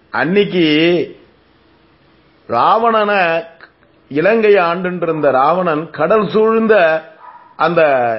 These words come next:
இலங்கையை ஆண்டுட்டு இருந்தான். அந்த கடல் சூழ்ந்த மாதிரி நாம எல்லாருக்கும் சம்சாரங்கிற கடல் சூழ்ந்துட்டு இருக்கு. ராவணனுடைய ஐந்து தலைகள்,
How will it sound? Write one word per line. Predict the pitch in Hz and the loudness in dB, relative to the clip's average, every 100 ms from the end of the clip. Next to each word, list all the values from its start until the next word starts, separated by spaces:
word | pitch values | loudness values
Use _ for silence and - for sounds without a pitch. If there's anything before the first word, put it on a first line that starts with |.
| 92 - - | -8 -18 -6
இலங்கையை | 170 208 185 185 156 | -2 0 2 2 2
ஆண்டுட்டு | 147 156 139 | -2 -4 -6
இருந்தான். | 120 107 98 - - _ _ _ _ _ _ _ - - - - | -8 -6 -8 -8 -14 _ _ _ _ _ _ _ -20 -20 -20 -16
அந்த | - 135 196 190 | -4 -2 0 -2
கடல் | - 156 175 262 202 | -2 -4 -2 -2 -4
சூழ்ந்த | 233 233 220 208 | -4 -4 -2 -2
மாதிரி | 196 202 208 247 - | 0 2 2 0 -4
நாம | 156 160 190 190 | -4 -2 0 0
எல்லாருக்கும் | 160 156 170 208 208 202 185 208 208 | 2 2 2 2 2 0 -2 -4 -4
சம்சாரங்கிற | 147 156 175 170 202 208 220 214 202 185 175 | -2 -2 0 0 2 2 2 2 2 2 0
கடல் | - 160 190 | -2 -2 -2
சூழ்ந்துட்டு | 170 165 156 147 135 | -2 -4 -2 -2 -2
இருக்கு. | 117 - - - _ _ _ _ _ _ _ _ _ _ _ _ - | -4 -8 -16 -18 _ _ _ _ _ _ _ _ _ _ _ _ -6
ராவணனுடைய | 120 156 220 240 240 233 214 196 165 170 202 - _ | -2 0 0 0 0 0 2 2 2 2 -2 -8 _
ஐந்து | - 131 185 214 202 | -6 -2 -2 -2 0
தலைகள், | 175 196 214 202 190 | 2 2 2 2 0